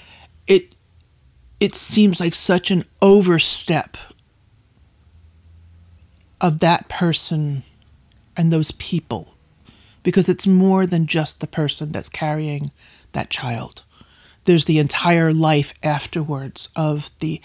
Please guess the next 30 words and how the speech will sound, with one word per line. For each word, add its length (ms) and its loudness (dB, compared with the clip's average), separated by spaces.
health 320 0
and 160 -2
the 220 -4
care 420 -2
of 220 2
that 220 -2
child 480 -2
and 200 0
that 200 -2
own 220 0
person, 500 -4
and 120 -6
how 180 -4
much 200 -2
is 100 -8
that 200 -6
person 320 -8
damaged, 540 4
and 100 4
not 160 4
even 220 2
getting 280 2
into 520 2
the, 260 -2
how 380 2
the 100 0
pregnancy 560 -2
came 340 -2
around. 600 -6
It, 180 2